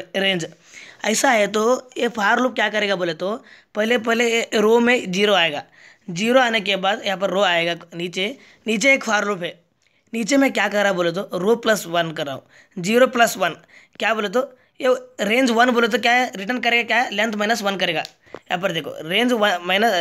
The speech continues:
रेंज क्या है अब कॉलम का वन है, वन है तो क्या आएगा यहाँ पर सिर्फ ज़ीरो ही आएगा, ज़ीरो आएगा तो कॉलम में ज़ीरो होएगा। एस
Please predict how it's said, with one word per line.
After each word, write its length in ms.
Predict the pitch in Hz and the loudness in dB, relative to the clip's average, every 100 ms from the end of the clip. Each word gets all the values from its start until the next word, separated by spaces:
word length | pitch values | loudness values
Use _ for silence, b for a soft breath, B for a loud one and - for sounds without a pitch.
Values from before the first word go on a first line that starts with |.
| 165 170 | 0 0
रेंज 320 | 202 247 220 | 2 2 0
क्या 140 | 214 | 2
है 200 | 208 220 226 | 2 4 4
अब 720 | 208 240 285 - _ 175 170 | 2 -2 -2 -10 _ -12 -2
कॉलम 260 | 190 202 202 | 2 2 2
का 200 | 214 285 B B 185 | 0 0 B B -4
वन 200 | 202 190 | -2 -2
है, 140 | 160 b b - | -4 b b -2
वन 180 | 226 240 | 0 2
है 100 | 240 | 2
तो 100 | 240 | 0
क्या 140 | 226 | 2
आएगा 220 | 226 233 | 2 2
यहाँ 320 | 233 208 202 | 0 0 -4
पर 120 | 202 214 | -4 -4
सिर्फ 260 | 240 254 b b b _ - | -6 -6 b b b _ -14
ज़ीरो 420 | 185 180 190 214 | -10 -4 0 4
ही 100 | 226 | 4
आएगा, 320 | 208 165 147 - B B _ 196 | 4 0 -2 -10 B B _ -12
ज़ीरो 240 | 175 220 | -4 0
आएगा 300 | 214 185 175 | 2 2 0
तो 120 | 185 214 | -4 -6
कॉलम 320 | 208 226 247 | 0 2 2
में 100 | 254 | 2
ज़ीरो 240 | 214 214 | 2 2
होएगा। 320 | 196 175 156 - b b b b | 2 2 -2 -6 b b b b
एस 200 | 196 247 | -2 0